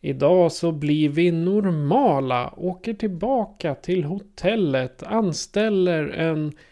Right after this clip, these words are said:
s-, liggist och tittar på bröst. Sen ringer vi till en radiopratare och berättar att vi ska mörda.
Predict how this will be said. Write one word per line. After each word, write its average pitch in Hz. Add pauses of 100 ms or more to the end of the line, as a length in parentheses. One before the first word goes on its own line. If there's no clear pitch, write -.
(760)
s-, -
liggist 196
och 170
tittar 196
på 175
bröst. 139 (440)
Sen 196
ringer 233
vi 220
till 226
en 220
radiopratare 160
och 151
berättar 151
att 139
vi 135
ska 147
mörda. 139